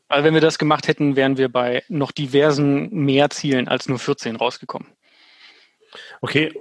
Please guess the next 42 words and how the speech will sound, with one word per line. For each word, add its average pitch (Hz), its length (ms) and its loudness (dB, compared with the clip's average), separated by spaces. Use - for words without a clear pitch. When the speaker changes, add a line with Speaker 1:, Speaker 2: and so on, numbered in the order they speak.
Speaker 2:
jetzt 143 440 -2
zu 143 100 -2
den 143 160 4
konkreten 151 480 2
Ergebnissen. 139 420 0
Was 120 140 0
ist - 180 -4
denn 196 100 2
jetzt - 380 -2
für - 140 -4
so 127 80 0
eine 147 100 4
kleine 143 320 2
Gemeinde, 170 800 0
äh, 135 260 2
also 127 140 -2
ich 123 80 -2
habe 151 120 0
jetzt 139 120 0
schon 139 140 0
so 131 100 2
rausgehört, 147 440 2
die, 139 220 0
das - 160 -8
ist - 80 -20
besser, 139 320 2
wenn 135 120 0
die 131 60 -2
sich 143 240 -2
an 127 80 0
eine 120 120 2
andere 143 260 2
Gemeinde 127 380 2
anschließen 143 480 0
und 123 80 -4
aus 113 160 0
der 123 160 0
Kläranlage 123 400 2
ein 113 100 0
Pumpwerk 113 380 0
machen, 95 260 -2
oder? 147 320 0